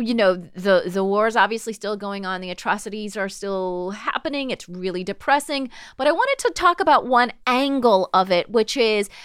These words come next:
that universities have had an interesting time with the discussion around the war in the Middle East. One student group in Harvard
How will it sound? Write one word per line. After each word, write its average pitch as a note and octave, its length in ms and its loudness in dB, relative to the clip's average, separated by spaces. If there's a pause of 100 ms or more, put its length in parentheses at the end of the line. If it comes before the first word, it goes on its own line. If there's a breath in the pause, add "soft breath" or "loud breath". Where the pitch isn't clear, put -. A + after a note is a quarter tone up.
(160 loud breath)
that A#3+ 160 6
universities F4+ 920 2
have A#3+ 140 -4
had A3 180 0
an G3+ 80 -10
interesting A#3+ 460 -6
time D4+ 320 0
with C#4+ 100 -2
the A#3 80 2
discussion G#3+ 560 -4
around A#3 480 0
the E4 100 -2
war G3+ 300 -2
in F#3 80 -6
the G3 80 -8
Middle F#3+ 300 -8
East. G3+ 260 -10
One B3 260 0
student C4 360 -6
group A#3+ 180 -6
in G#3+ 80 -4
Harvard G3+ 560 -2